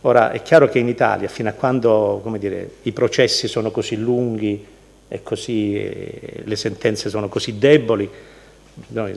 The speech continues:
noi siamo ancora arretrati anche sull'informatizzazione dei, dei processi. Eh, fino a quando il sistema penale non, eh, non diventa più adeguato, fino a quando, voglio dire, le pene non fanno davvero paura,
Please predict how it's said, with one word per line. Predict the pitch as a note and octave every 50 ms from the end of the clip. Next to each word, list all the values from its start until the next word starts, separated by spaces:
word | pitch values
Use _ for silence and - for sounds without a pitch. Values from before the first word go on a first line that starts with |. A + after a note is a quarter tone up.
| F#2 -
noi | A2 A#2 A#2+
siamo | - - A2+ G#2+
ancora | G#2+ - - B2+ A2
arretrati | G2 A2 G#2+ - A#2 G#2 - C3
anche | A#2+ A#2 - -
sull'informatizzazione | - - B2 A2 A2 G#2+ - - G#2+ G#2 G#2+ G#2+ - A2 G2+ F#2 A2 G#2+ - - D#3+ E3 D3+ B2 G#2+ G2 F#2+
dei, | F#2 G2 F#2+ F#2+ F#2+
dei | F#2+ G2 G2
processi. | - A2+ G2 - - A2 G2+ F#2+ - - - G#2 - - - - - - - - - - -
Eh, | - - A2+ A2 G#2+ A2 G#2+ G#2 G#2 G2+ G2+ G2+ G#2 G#2+ G#2+
fino | - - - - B2+ B2
a | B2+
quando | - - - C#3+ C3+ C3+ C3+ B2+ B2 A#2+ A#2
il | A#2 G#2+
sistema | - - - - - - C3 A#2+ A#2 A2+
penale | - A2 G#2 A2+ A#2 A#2+ A#2 G#2+ A2 G#2+
non, | G#2+ G#2+ G#2+ A2 A2 G#2+
eh, | G#2 G#2+ G#2 G#2 G#2 G#2 G#2 G#2 G#2 G#2 G#2 G2+ G2+ G2+
non | G#2+ G#2+
diventa | G#2 G#2+ A2 A2 - - -
più | - - -
adeguato, | A2 G2 G#2 F#2+ A#2 B2 A#2+ B2 A#2 G#2 F#2 -
fino | G#2 - - G#2 G2+
a |
quando, | G2 - A#2+ A2 G#2 G#2
voglio | G#2 G#2 A2 A2
dire, | G2+ - - - -
le | - A#2+ A#2+ B2 B2
pene | - - C3+ C3 B2+ A#2+ A2+
non | A2+ G#2+
fanno | - - A#2+ A2+ A2+ A2
davvero | G#2 G#2+ G2 A2+ A2+ A2
paura, | G#2+ - G#2+ G#2 A2 D3 D3 C3+ A#2 A2 G#2 G#2 G#2